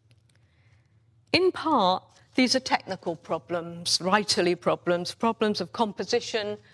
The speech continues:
and economy and selection. As Kavanagh writes, "However we wish to celebrate another person, we have only the bits and pieces of ourselves to do it with."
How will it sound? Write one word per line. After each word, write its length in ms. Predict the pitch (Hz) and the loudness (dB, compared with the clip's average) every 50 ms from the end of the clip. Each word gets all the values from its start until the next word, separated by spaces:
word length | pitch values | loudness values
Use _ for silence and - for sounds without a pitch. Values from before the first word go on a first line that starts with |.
| - - - | -18 -6 -4
and 140 | 208 214 196 | 0 2 2
economy 680 | 208 - - 254 262 247 226 208 202 196 190 202 208 - _ _ _ _ _ _ _ _ - | 0 2 2 2 2 4 4 4 2 2 2 0 -4 -8 _ _ _ _ _ _ _ _ -4
and 140 | 185 190 180 | -2 0 2
selection. 720 | - - 208 202 202 - - - - - 170 160 156 156 - _ _ _ _ _ _ _ _ _ _ _ _ _ - _ _ _ _ _ _ _ _ _ _ _ _ _ _ _ _ _ | 2 4 4 4 2 2 0 -4 -6 -4 -4 -4 -4 -8 -14 _ _ _ _ _ _ _ _ _ _ _ _ _ -20 _ _ _ _ _ _ _ _ _ _ _ _ _ _ _ _ _
As 160 | - 269 262 - | -2 -2 -2 -2
Kavanagh 480 | - - 370 349 - 339 285 269 254 | -2 -2 -2 0 2 2 4 4 4
writes, 720 | 233 247 262 247 196 175 - - - - - - - - - _ _ _ _ _ _ _ _ _ _ _ _ _ _ _ | 4 4 4 4 4 2 0 -2 0 0 2 2 2 0 -2 _ _ _ _ _ _ _ _ _ _ _ _ _ _ _
"However 440 | - 269 277 311 339 349 330 349 330 | -2 2 4 6 6 6 6 4 2
we 160 | 285 277 262 | 4 2 2
wish 280 | 240 254 285 - - - | 2 2 2 2 0 0
to 100 | - 226 | 0 0
celebrate 720 | - - 330 330 294 285 254 262 196 175 170 165 - - | 2 4 4 4 4 2 2 2 2 0 0 0 -2 -4
another 320 | 185 180 175 175 160 175 | -4 -4 -4 -2 -2 -4
person, 640 | 170 - - 190 180 175 165 - - 170 165 165 175 - _ _ _ _ _ _ _ - | -4 -2 -2 -2 0 0 0 -2 -2 -2 -4 -6 -10 -16 _ _ _ _ _ _ _ -2
we 140 | 247 285 269 | 0 0 2
have 220 | 277 330 311 - | 4 2 4 6
only 320 | 311 302 320 311 311 302 | 4 6 6 6 6 6
the 100 | 254 233 | 4 2
bits 380 | 208 - 254 240 - - - - | 4 4 4 4 4 2 0 0
and 160 | 214 214 214 | 0 -4 -8
pieces 500 | - 196 240 247 - - - 202 185 170 | -6 -6 -4 -2 0 0 0 0 -2 -2
of 140 | 190 175 175 | -4 -2 -2
ourselves 840 | 175 175 175 175 175 - 226 220 214 190 175 170 175 170 170 - | -2 0 0 0 2 2 2 2 0 0 0 0 -2 -2 -2 -6
to 140 | - - 190 | -6 -6 -4
do 220 | 170 - 240 233 190 | 0 2 4 4 4
it 120 | 165 - - | 2 0 -4
with." 420 | 160 151 156 160 165 - - - | -6 -4 -4 -6 -6 -8 -14 -20